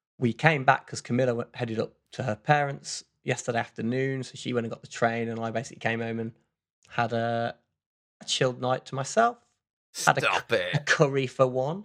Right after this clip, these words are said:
Speaker 1: from Marks and Spencer.
Speaker 2: What, they even make them?
Speaker 1: Yeah, they're nice.
Speaker 2: Losers curry.
Speaker 1: They're quite good, but then you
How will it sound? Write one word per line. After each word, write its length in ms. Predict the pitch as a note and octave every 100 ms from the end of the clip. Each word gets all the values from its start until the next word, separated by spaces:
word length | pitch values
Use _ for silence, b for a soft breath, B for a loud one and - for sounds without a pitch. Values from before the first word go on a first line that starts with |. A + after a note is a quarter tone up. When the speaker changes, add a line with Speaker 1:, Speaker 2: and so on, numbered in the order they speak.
| -
Speaker 1:
from 220 | - B2+
Marks 280 | B2+ - -
and 80 | B2+
Spencer. 560 | - C3 - - F#3 - _ _ _ _ _
Speaker 2:
What, 220 | - A#2 B2
they 140 | G3+
even 220 | C4+ D4
make 320 | D#4 D4+ C#4 A2
them? 300 | F#2+ G#2+ -
Speaker 1:
Yeah, 220 | - G#3+ G#3
they're 100 | A#2+
nice. 260 | D#3 A#3
Speaker 2:
Losers 540 | F#2+ G#2+ C#3 B2+ G2 F2
curry. 380 | - D#2+ D#2 G#2
Speaker 1:
They're 100 | D3+
quite 320 | G3+ G#3 D3
good, 240 | E3+ D#3+
but 140 | C3+ C3
then 260 | B2+ B2
you 280 | B2 B2+